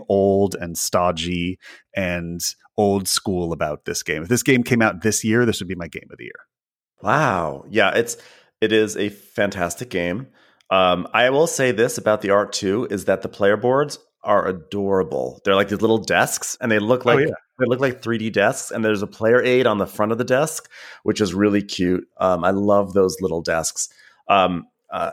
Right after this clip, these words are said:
Speaker 2: it's a, uh, it's a fantastic game, and, um, uh,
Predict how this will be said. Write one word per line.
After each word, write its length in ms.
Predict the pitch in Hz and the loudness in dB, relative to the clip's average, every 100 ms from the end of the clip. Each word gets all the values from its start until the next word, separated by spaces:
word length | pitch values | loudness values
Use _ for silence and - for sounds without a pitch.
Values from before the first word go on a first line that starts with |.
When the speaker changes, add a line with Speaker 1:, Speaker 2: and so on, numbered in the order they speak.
| - | -4
Speaker 2:
it's 220 | 127 - | -4 0
a, 260 | 120 104 101 | 2 2 4
uh, 240 | 95 87 - - _ _ | 2 2 -2 -10 _ _
it's 180 | - 131 | -4 -2
a 60 | 196 | 0
fantastic 500 | 190 170 120 117 123 | 0 2 0 0 -2
game, 300 | 98 98 143 - | 0 0 -2 -2
and, 340 | 110 107 104 | 0 2 2
um, 240 | 98 98 95 _ _ _ - | 2 0 -4 _ _ _ -2
uh, 380 | 110 101 98 | 2 4 2